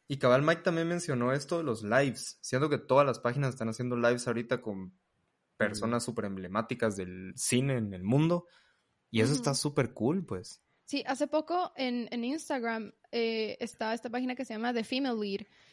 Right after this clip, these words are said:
Speaker 3: y tuvieron un live con una de las, eh, diseñadoras de, de vestuarios, así como súper renombrada,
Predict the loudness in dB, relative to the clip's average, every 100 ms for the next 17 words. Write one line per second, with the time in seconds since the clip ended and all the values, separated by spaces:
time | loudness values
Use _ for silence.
0 | _ _ -4 0 2 2 0 -2 -4 -6
1 | -8 -10 -10 -2 2 4 4 2 4 4
2 | 2 -2 -2 -2 -4 -6 -2 0 0 0
3 | -2 -2 -2 0 0 -2 -4 -10 -18 -10
4 | -6 -4 -4 -4 -4 -4 -2 -2 -4 -4
5 | -4 -4 -6 -8 -6 -4 -4 -4 -4 -2
6 | -2 -4 -6 -12 -8 -8 -8 -10 -10 -6
7 | -4 -4 -6 -4 -2 0 0 -2